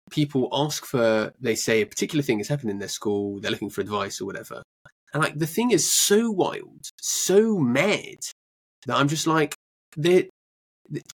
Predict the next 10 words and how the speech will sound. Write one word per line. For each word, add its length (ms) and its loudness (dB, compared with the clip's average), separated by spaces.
this 180 -2
isn't 260 -2
gonna 200 6
be 200 0
just 200 -2
one 240 0
thing, 420 2
right?" 300 -4
You 100 2
know, 140 4